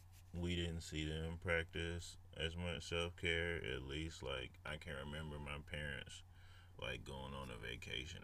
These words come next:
or something, like, like, taking us on vacation or, you know. But for the generation that they watched when they were coming up,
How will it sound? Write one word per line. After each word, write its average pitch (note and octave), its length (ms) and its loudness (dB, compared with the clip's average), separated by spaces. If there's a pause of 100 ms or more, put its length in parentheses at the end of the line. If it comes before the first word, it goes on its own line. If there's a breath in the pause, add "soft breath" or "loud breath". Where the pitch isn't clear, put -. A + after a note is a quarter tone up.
or - 60 -6
something, G1+ 300 -6
like, G1+ 240 -6
like, A#1+ 180 -4
taking B1+ 260 -2
us C2+ 140 -6
on C2 180 -4
vacation G#1 600 -2
or, G1+ 360 -6
you D#2+ 120 -2
know. D2+ 240 -2 (500 loud breath)
But D#2 420 4
for E2 240 2
the D#2 140 2
generation E2+ 920 0 (420)
that D#2 240 0
they G#2 240 12
watched E2+ 420 4
when D2+ 140 -2
they F2+ 160 8
were G#2 140 6
coming D2+ 420 -2
up, C#2+ 240 -2